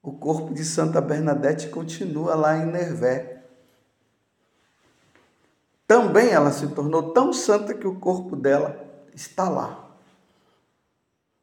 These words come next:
Até nessa peregrinação nós estaremos, teremos a graça de ir lá e ver também o corpo de Bernadette.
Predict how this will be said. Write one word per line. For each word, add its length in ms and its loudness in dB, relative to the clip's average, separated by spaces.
Até 120 2
nessa 240 2
peregrinação 720 2
nós 220 2
estaremos, 640 0
teremos 380 0
a 80 4
graça 400 -2
de 140 -8
ir 60 -2
lá 220 6
e 80 -2
ver 680 -4
também 360 2
o 160 -8
corpo 340 -6
de 100 -10
Bernadette. 880 -12